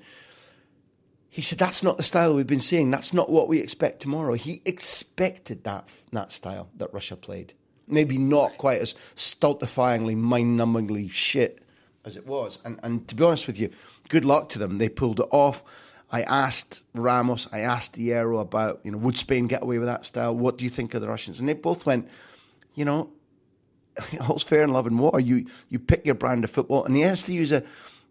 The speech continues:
use a phrase, said, "You, you choose the style that you're capable of." None of them resented it. And there was n-, like I said last night, there was none of this anti-football rubbish. But let's step away from, I'm not Spanish. I'm not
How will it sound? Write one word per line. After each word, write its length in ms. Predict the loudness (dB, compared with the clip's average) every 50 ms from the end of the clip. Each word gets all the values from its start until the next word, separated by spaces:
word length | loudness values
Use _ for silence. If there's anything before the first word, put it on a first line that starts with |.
| _ -6
use 180 | -4 -4 -2 -2
a 60 | -4
phrase, 260 | -2 0 0 0 0
said, 160 | -2 -6 -6 -6
"You, 280 | -6 -6 -6 -6 -10 -14 _ _
you 180 | -8 -8 -8 -4
choose 280 | -4 -2 -2 0 0 0
the 60 | -2
style 340 | -2 0 2 4 4 4 4
that 100 | 4 2
you're 120 | 0 -2
capable 540 | 2 2 2 2 2 -2 -6 -8 -6 -6 -6
of." 300 | -8 -10 -12 -16 -20 _ _ _ _ _ _ _ _ _ _ _ _ -2
None 300 | 2 4 4 6 4 4
of 100 | 2 4
them 160 | 4 4 4
resented 520 | 4 4 2 2 2 2 0 -4 -8 -8
it. 180 | -6 -6 -8 -6
And 80 | -8 -8
there 40 | -8
was 100 | -6 -6
n-, 140 | -6 -8 -6
like 200 | -8 -10 -8 -8
I 40 | -8
said 200 | 0 0 0 2
last 200 | 2 -2 -2 -4
night, 140 | -4 -4 -4
there 80 | -8
was 80 | -4 -2
none 160 | 0 2 2
of 80 | 0 0
this 220 | -2 -4 -4 -8 -12 -18 -20 -20 -20 -20 -20 -20 -6 -2
anti-football 600 | -2 -2 -2 -4 -8 -6 -4 -6 -4 -2 -2 -2
rubbish. 320 | 0 -2 -2 -4 -8 -8
But 280 | -6 -6 -6 -6 -6 _ _ _ _ _ _ _ _ _ _ _ _ _ _ _ _ _ _
let's 180 | -8 -6 -4 -4
step 280 | -4 -4 -4 -4 -4
away 220 | -2 2 2 2 2
from, 340 | 2 0 -4 -4 -4 -4 -4
I'm 140 | -4 -2 0
not 180 | -2 -2 -2 -4
Spanish. 580 | -8 -10 -12 -8 -8 -8 -8 -6 -8 -8 -4
I'm 100 | -2 0
not 220 | 0 0 0 -2